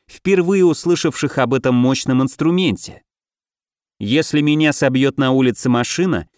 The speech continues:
я не стану думать о том, как мне переосмыслить этот опыт. Меня будет больше заботить вопрос,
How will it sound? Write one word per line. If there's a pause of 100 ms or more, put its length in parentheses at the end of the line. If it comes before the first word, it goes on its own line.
(100)
я
не
стану
думать
о
том,
как
мне
переосмыслить
этот
опыт. (460)
Меня
будет
больше
заботить
вопрос,